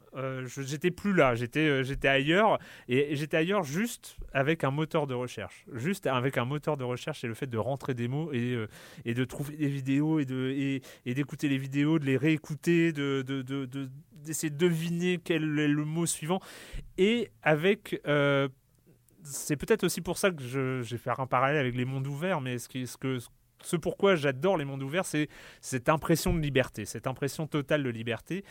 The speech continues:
Et Her Story, eh ben, c'est, c'est la première fois que, euh, je, je sens que c'est pas qu'une impression de liberté. C'est-à-dire que Sam Barlow a fait un jeu où on a la totale liberté.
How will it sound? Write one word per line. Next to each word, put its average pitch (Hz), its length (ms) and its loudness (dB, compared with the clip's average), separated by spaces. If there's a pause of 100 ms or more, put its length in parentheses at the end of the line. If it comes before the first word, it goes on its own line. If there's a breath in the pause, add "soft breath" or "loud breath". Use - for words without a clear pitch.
(300 loud breath)
Et 143 220 6
Her 165 260 4
Story, 160 560 -2 (420 soft breath)
eh 123 120 -2
ben, 156 160 2
c'est, 143 460 -2 (280)
c'est - 180 -4
la 135 100 4
première 202 400 2
fois 202 440 0 (340)
que, 160 540 -2
euh, 131 720 -2
je, 131 220 -6
je 120 180 -6
sens 196 340 -2
que - 60 -14
c'est 139 160 -2 (240)
pas 185 200 4
qu'une 143 280 -6
impression 160 500 0
de 127 80 -6
liberté. 110 440 -8 (360 loud breath)
C'est-à-dire 170 720 0
que 147 100 0
Sam 165 300 -2
Barlow 143 460 2 (520 soft breath)
a 117 100 2
fait - 120 -2
un 147 220 4
jeu 170 420 0
où 135 100 -2
on 139 220 -6
a 180 120 2
la 131 120 2
totale 196 720 4
liberté. 151 580 -2